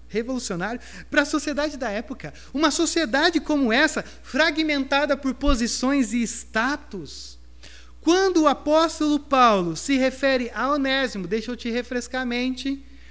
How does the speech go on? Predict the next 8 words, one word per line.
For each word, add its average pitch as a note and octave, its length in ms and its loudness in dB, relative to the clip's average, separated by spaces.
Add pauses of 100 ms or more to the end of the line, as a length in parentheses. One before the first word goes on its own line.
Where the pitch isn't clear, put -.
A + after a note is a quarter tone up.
(160)
o A#3+ 120 4
escravo C#4+ 680 2 (380)
fugitivo C#4 800 2
que A#3+ 160 -4
roubou A#3 360 0
o C4+ 40 -4
seu C#4 200 -6
senhor A3+ 540 -6